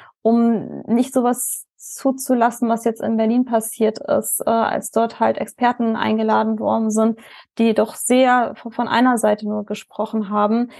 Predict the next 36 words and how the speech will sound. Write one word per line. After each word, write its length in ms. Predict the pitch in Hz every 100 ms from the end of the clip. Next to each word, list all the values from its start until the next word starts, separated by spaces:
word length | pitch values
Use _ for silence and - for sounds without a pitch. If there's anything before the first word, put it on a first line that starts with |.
| - -
Äh, 80 | -
nichts 320 | 254 285 -
gegen 180 | 277 262
die 80 | 262
einzelnen 500 | - - 240 247 233
Leute, 440 | 226 220 269 214
also 260 | - 226 220
zum 200 | - 240
Beispiel 280 | 233 - 220
Jürgen 240 | 240 240
Geuter, 420 | 220 214 262 240
ich 220 | - - -
war 100 | -
mit 160 | 240 233
dem 140 | 226
auch 160 | - 262
schon 120 | 262
mal 100 | 233
drei 220 | - 220
Stunden 360 | 208 214 208 208
im 100 | 214
Panel 280 | 226 226
gewesen, 460 | 233 214 233 226 226
hab 120 | 226
mich 160 | 233 -
gut 160 | 254
verstanden. 520 | - 233 - 269 320 220
Ich 140 | 202
würd 140 | 226 233
mich 220 | 220 -
auch 160 | 220
gerne 260 | - 220 269
nochmal 300 | 254 262 285
mit 180 | 226 220
ihm 120 | 202
austauschen, 760 | - 196 - 214 208 214 220